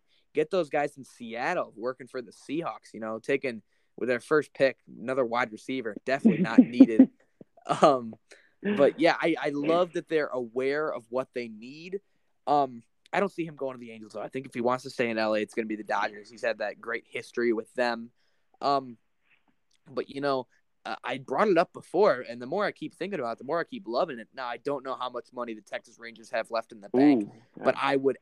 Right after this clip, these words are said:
Speaker 1: absolutely love for them to go out and get, um, Clayton Kershaw. He grew up in Dallas, Texas, with his good buddy Matt Stafford.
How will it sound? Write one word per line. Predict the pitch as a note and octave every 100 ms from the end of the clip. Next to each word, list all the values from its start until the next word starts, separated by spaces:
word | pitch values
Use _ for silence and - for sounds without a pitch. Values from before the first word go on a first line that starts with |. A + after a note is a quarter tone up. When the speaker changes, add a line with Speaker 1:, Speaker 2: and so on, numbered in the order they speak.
| _
Speaker 1:
absolutely | C3 D3+ D#3 - - C#3 C3 C#3 D#3 - C3+ C3
love | A#2 A2+ C3+ D3 G#2+ G#2
for | -
them | B2+ B2
to | B2
go | B2
out | B2 A#2+ A#2+ -
and | A#2 A2+
get, | B2+ A#2+ - _ _ _ _ _
um, | - A#2+ A#2+ A2+ F#2 _ _ _ - _ _ _ _ - -
Clayton | - C3 A#2+
Kershaw. | A#2+ C#3+ - F#2+
He | -
grew | A2+ A#2+ C#3+
up | C#3 C#3+ -
in | C3+ C3+ C3+
Dallas, | B2+ A#2+ C3 -
Texas, | - C3 - D3 -
with | A#2
his | A2
good | C#3 B2+
buddy | B2+ A#2+
Matt | A#2 B2+
Stafford. | - - - C3 C#3+ F3+ F3